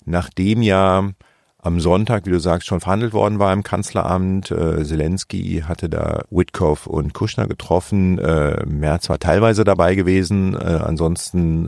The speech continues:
ähm, war auch sein außenpolitischer Berater Sauter mit dabei. Und da wurde dann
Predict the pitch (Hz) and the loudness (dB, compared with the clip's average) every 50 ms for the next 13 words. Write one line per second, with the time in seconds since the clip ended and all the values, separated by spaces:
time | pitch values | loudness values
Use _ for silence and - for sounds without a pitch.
0 | 80 80 76 76 76 73 71 69 76 73 76 73 - 82 - - - 82 - - | -2 -2 -2 -2 -2 -4 -4 -4 -4 -4 -2 -4 -4 -6 -6 -8 -8 -6 -6 -6
1 | - 78 - - 80 - - - 87 80 - - - 78 76 76 76 76 - _ | -6 -6 -8 -8 -10 -10 -8 -8 -8 -8 -8 -6 -4 -4 -4 -4 -6 -8 -12 _
2 | _ _ _ _ _ _ _ _ _ _ - - 80 - - 73 76 - - 113 | _ _ _ _ _ _ _ _ _ _ -4 -4 -4 -2 -4 -4 -4 -2 -2 -2
3 | 113 - - 117 101 98 87 73 76 80 85 104 120 - - 131 117 113 117 117 | -4 -4 -4 -6 -4 -4 -4 -4 -2 0 0 0 0 -2 -2 -4 -4 -2 -4 -4
4 | 107 98 104 101 - - 107 95 90 82 92 90 95 95 95 98 101 98 _ - | -6 -6 -8 -8 -4 -2 -2 -2 0 0 0 0 0 0 0 -2 -4 -6 _ -16
5 | - - _ _ _ - 90 87 82 90 78 98 113 104 95 104 113 117 110 92 | -20 -20 _ _ _ -8 -6 -4 -4 -2 -2 -2 -2 -2 -2 -2 0 0 0 2
6 | 98 95 92 95 95 92 92 92 92 | 2 2 2 2 0 0 -2 -2 -4